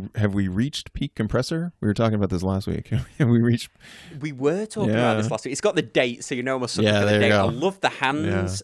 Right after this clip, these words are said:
Speaker 1: Yeah.
Speaker 2: Uh, if it's half as good as it looks, and then what do you think of the, the, the way the crowns are shrouded and th-, they're kinda stuck out, I guess, so you can
Speaker 1: Th-,
Speaker 2: use
Speaker 1: yeah, unique.
Speaker 2: wet wood.
Speaker 1: It's certainly unique. A little bit.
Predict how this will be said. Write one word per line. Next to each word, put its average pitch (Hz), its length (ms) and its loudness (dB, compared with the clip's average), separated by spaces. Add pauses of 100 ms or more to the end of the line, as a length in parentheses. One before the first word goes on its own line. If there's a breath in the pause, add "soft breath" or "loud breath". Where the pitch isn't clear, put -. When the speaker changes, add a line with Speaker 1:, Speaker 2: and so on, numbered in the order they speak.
(120)
Speaker 1:
Yeah. 107 220 -6
Speaker 2:
Uh, - 60 -10
if 143 160 -8
it's - 160 -6
half 190 380 -2
as 151 80 -8
good 143 160 -2
as 123 80 -2
it - 140 -8
looks, 143 380 -6
and 127 100 -4
then 131 220 -8
what 160 220 -10
do - 60 -14
you 196 80 -12
think 180 240 -8
of 131 160 -14
the, 98 320 -4 (140)
the, 95 160 -18 (120)
the 110 120 -10
way 110 240 -4
the 92 140 -12
crowns 151 640 -10
are 98 60 -8
shrouded 117 800 -8
and 87 400 -14 (400)
th-, 117 140 -16
they're 127 120 -12
kinda 143 160 -8
stuck - 320 -12
out, 117 220 -4
I - 20 -14
guess, 98 240 -8
so - 160 -10
you 95 140 -12
can 92 420 -16 (420)
Speaker 1:
Th-, - 200 -10
Speaker 2:
use 95 280 -12
Speaker 1:
yeah, 123 280 6
unique. 151 480 4
Speaker 2:
wet 143 220 -2
wood. - 80 -4
Speaker 1:
It's 113 60 -6
certainly 156 340 2
unique. 110 520 4
A 117 80 -4
little 139 240 2
bit. 123 280 2